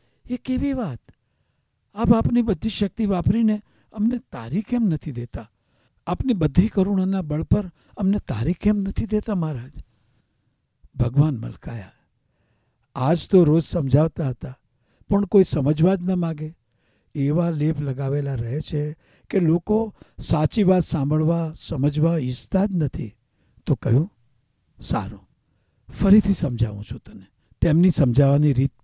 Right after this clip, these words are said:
અલગ અલગ રહેતી. ક્યારેક ક્યારેક તે પ્રશ્ન પૂછનારને પ્રતિપ્રશ્ન પૂછી લેતા. આને પણ પ્રતિપ્રશ્ન પૂછ્યો, "કહો ભાઈ,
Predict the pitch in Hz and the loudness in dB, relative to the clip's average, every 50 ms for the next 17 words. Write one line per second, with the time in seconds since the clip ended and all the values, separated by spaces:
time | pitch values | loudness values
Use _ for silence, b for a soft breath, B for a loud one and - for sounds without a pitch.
0 | - _ _ _ - 123 107 123 131 131 120 110 110 104 107 101 104 - - 160 | -20 _ _ _ -8 -6 -4 -4 -4 -6 -6 -8 -8 -8 -8 -10 -10 -10 -12 -14
1 | - - _ _ _ _ _ _ _ _ - - - 185 185 202 185 - 202 190 | -14 -16 _ _ _ _ _ _ _ _ -4 2 4 6 6 6 4 4 2 0
2 | 185 180 - - 196 - - 180 143 - - 202 160 147 120 - - - 180 170 | 0 0 0 -2 -4 -2 -2 -6 -8 -8 -8 -8 -8 -8 -10 -12 -12 -8 -6 -4
3 | 185 202 190 160 160 170 b b b b b b - - 165 - - - - - | -4 -2 -2 -2 -4 -4 b b b b b b -2 -2 0 0 0 0 0 0
4 | 117 - - - 135 - 117 - - - 113 104 104 98 - - - _ _ _ | -2 -2 -6 -12 -12 -10 -12 -12 -12 -14 -14 -14 -16 -16 -18 -20 -20 _ _ _
5 | _ _ _ _ _ _ _ 156 165 185 214 202 - 233 214 - - 190 190 - | _ _ _ _ _ _ _ -2 2 2 2 2 2 0 2 4 4 2 4 2
6 | 226 - - 214 185 - - 208 196 - - 90 - - - - - _ _ _ | -2 -4 -2 -4 -4 -4 -6 -8 -8 -8 -8 -10 -10 -10 -12 -12 -16 _ _ _
7 | _ _ _ _ _ _ _ _ - - _ _ _ _ - 165 151 160 165 139 | _ _ _ _ _ _ _ _ -20 -20 _ _ _ _ -2 0 0 2 2 0
8 | 143 143 143 151 - | 0 0 -4 -8 -14